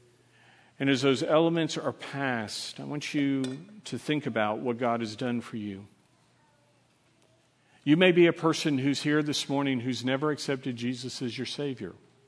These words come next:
You've been trying to do it your way. You've been thinking you can be good enough to get to God, or maybe you've just said, "I, I just, I don't,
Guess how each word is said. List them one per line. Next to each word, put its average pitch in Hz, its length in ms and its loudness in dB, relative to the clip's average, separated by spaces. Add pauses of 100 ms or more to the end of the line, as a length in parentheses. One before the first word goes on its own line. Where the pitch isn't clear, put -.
(840)
You've 127 140 0
been 131 100 4
trying 139 300 0
to 131 80 2
do 131 180 2
it 135 60 2
your 135 340 2
way. 110 240 0
You've 113 220 -4
been 127 120 -4
thinking 123 360 -4
you 123 100 -2
can 120 140 -4
be 117 80 -2
good 127 240 -2
enough 131 260 -2
to 139 100 -6
get 127 180 -4
to 127 100 -8
God, 123 320 -2
or 113 80 -2
maybe 131 260 -2
you've 127 160 -2
just 127 240 -6
said, 120 160 -2
"I, 135 220 0 (360)
I 135 60 -4
just, 156 320 -4 (380)
I 127 80 -6
don't, 165 280 0